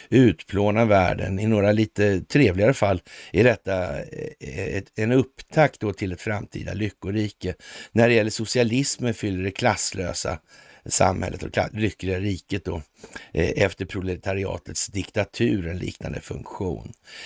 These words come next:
I vår tid har vi definitivt inte haft brist på domedagsprofeter. I Sverige gav, eh, Ge-, Georg Borgström, eh, människor tidigt oro för framtiden. Eh, som son till en präst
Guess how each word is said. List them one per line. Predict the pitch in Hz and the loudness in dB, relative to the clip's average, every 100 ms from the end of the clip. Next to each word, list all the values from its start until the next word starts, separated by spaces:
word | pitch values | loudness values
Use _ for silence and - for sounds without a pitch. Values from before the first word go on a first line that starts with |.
| - | -4
I | - | 4
vår | 123 127 175 | 6 8 6
tid | - 120 | 4 -2
har | |
vi | 110 | -2
definitivt | 104 104 - 120 - 127 185 - | -4 -6 -6 -10 -6 -4 -4 -4
inte | - - | -6 -2
haft | 104 113 | -2 -2
brist | 92 120 196 - | -4 -4 -2 -4
på | - | -4
domedagsprofeter. | 151 117 101 95 92 90 - - - - - - 95 - 95 - - 101 | 0 0 -2 -6 -8 -8 -10 -12 -20 -20 -14 0 0 2 0 -2 -2 0
I | |
Sverige | 110 110 107 113 | 4 6 6 6
gav, | 120 117 107 95 | 2 2 2 2
eh, | 95 - - - - 65 64 | -4 -8 -10 -10 -12 -12 -12
Ge-, | - 101 113 98 | -10 -2 -2 -2
Georg | - 101 113 98 95 95 - - - | -8 -2 2 2 2 0 -2 -16 -18
Borgström, | - 120 143 101 87 87 - - 208 113 87 90 95 _ _ - - - | -2 4 6 4 2 -2 -4 4 4 4 0 -6 -8 _ _ -20 -14 0
eh, | - - - - | 2 2 0 -6
människor | - 123 110 90 101 87 - | 0 2 2 -2 -4 -6 -4
tidigt | - 123 87 110 | 0 0 -2 -2
oro | 139 117 90 | 0 0 0
för | 92 90 | -4 -4
framtiden. | 113 104 - - 104 - 101 - 67 | -2 -2 -4 -10 -10 -8 -10 -10 -10
Eh, | 60 50 - | -10 -10 -8
som | - 127 | -2 0
son | 120 - 135 160 | 0 0 2 2
till | - 127 | 2 2
en | 120 | 2
präst | - - 156 135 - - | 0 2 2 2 -4 -6